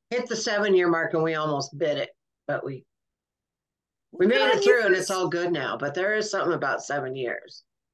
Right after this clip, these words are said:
Speaker 2: No, that's, it's the test, you know, and I kinda, I kinda had a feeling before then that it wasn't, like, it didn't take me the whole seven years to figure it out. You know, I kind of, well, maybe around year two was like, "Ugh, I might have fucked up."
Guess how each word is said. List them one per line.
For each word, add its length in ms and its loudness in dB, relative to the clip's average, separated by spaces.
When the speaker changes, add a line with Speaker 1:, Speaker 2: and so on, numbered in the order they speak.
Speaker 2:
No, 280 -4
that's, 200 -4
it's 280 -6
the 140 -8
test, 460 -2
you 100 -2
know, 200 0
and 100 0
I 100 4
kinda, 440 -4
I 40 -8
kinda 180 0
had 120 0
a 40 -10
feeling 680 -2
before 400 0
then 380 -6
that 120 -10
it 100 -6
wasn't, 420 -10
like, 160 -2
it 80 2
didn't 200 0
take 220 0
me 100 -2
the 100 0
whole 180 0
seven 360 -2
years 300 -6
to 120 0
figure 380 -2
it 40 0
out. 100 0
You 60 -4
know, 120 -2
I 60 -4
kind 220 -6
of, 140 -6
well, 180 0
maybe 280 4
around 260 2
year 160 2
two 220 -2
was 160 2
like, 180 -4
"Ugh, 400 0
I 200 -2
might 180 -8
have 100 -12
fucked 240 -6
up." 640 4